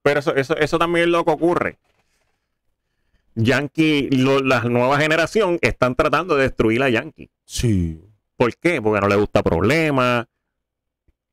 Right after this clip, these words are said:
Speaker 1: no le gusta El Pony, no le gustan las últimas canciones de Yankee. Dicen que Yankee se escrachó, ¿pero por qué? Por eso mismo, porque es una nueva generación que no conoce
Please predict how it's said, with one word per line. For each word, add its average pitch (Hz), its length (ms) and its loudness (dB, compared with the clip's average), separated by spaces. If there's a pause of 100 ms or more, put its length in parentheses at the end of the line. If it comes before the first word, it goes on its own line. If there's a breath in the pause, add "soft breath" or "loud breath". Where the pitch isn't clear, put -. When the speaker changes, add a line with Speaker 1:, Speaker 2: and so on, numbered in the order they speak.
Speaker 1:
no 123 180 2
le 117 80 4
gusta 113 280 0
El 95 120 -2
Pony, 151 840 -2 (180)
no 113 120 0
le 147 80 2
gustan 165 320 0
las 120 100 2
últimas 147 340 0
canciones 156 360 0
de 156 80 0
Yankee. 160 340 0
Dicen 151 240 -2
que 117 120 0
Yankee 120 280 -2
se 135 100 -2
escrachó, 143 400 0
¿pero 120 200 0
por 117 300 2
qué? 131 180 0
Por 92 160 -2
eso 113 140 -2
mismo, 131 200 0
porque 104 160 0
es - 80 -8
una 127 200 0
nueva 117 340 0
generación 113 540 -2
que 117 160 -2
no 107 120 0
conoce 120 600 0